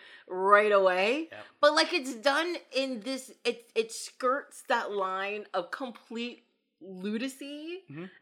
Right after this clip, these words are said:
Speaker 1: and, like, utter, like, action and entertainment.
Speaker 2: Yeah.
Speaker 1: Like, it just does it the right way.
Speaker 2: It, it helps the, the, this has a good budget, and the special effects are pretty good, and they still hold
Speaker 1: Yes,
Speaker 2: up.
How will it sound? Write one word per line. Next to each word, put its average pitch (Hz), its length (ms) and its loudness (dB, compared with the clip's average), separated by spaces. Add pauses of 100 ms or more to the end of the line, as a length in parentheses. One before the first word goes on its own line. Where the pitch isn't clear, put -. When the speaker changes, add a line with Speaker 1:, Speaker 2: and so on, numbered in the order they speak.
(120)
Speaker 1:
and, 208 320 -2
like, 190 340 -4 (600)
utter, 202 720 -2 (420)
like, 180 220 -2 (180)
action 190 280 -8
and 175 120 -6
entertainment. 160 600 -12
Speaker 2:
Yeah. 113 180 -12
Speaker 1:
Like, 180 160 -4
it 202 160 -2
just 208 180 -4 (200)
does 185 280 0
it 180 460 -8
the 175 140 0
right 165 440 -4
way. 156 180 -6 (120)
Speaker 2:
It, 170 160 -4
it 160 80 -6
helps 180 320 -8
the, 165 180 -4
the, 143 300 -8
this 139 140 -16
has 139 140 -8
a 135 40 -12
good 123 200 -12
budget, 143 500 -10
and 120 420 -16 (140)
the 139 60 -18
special 143 280 -10
effects - 240 -14
are 123 60 -18
pretty 117 180 -18
good, 107 240 -18
and 123 100 -18
they 131 60 -12
still 170 180 -6
hold 147 160 -6
Speaker 1:
Yes, 131 80 -8
Speaker 2:
up. 117 100 -16